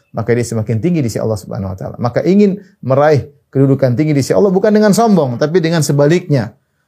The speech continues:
yaitu dengan merendahkan diri. Makanya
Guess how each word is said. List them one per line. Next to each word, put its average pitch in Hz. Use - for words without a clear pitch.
yaitu 143
dengan 143
merendahkan 127
diri. 110
Makanya 175